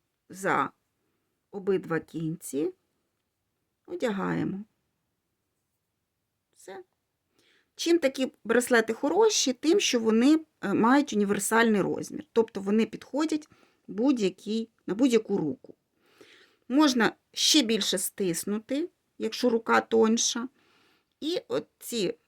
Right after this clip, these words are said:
вузлики, вони з'єднаються більше, тобто стиснуться. Зняти такий браслет теж дуже легко. Ми його отак от тягнемо,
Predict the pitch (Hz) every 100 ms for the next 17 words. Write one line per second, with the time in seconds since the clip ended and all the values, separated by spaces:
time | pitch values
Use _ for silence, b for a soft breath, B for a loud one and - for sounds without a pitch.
0 | - 311 381 302 294 247 202 202 233 277
1 | 294 _ _ _ - 196 208 233 185 151
2 | 151 151 - 165 147 - - - - -
3 | 202 - - 202 156 - - - - _
4 | _ _ _ _ _ _ - 247 349 370
5 | 302 269 240 233 233 226 208 277 294 214
6 | 214 175 156 - - 196 202 165 170 -
7 | _ _ _ _ _ _ _ _ _ _
8 | _ - - 269 - - - 247 330 311
9 | 285 247 247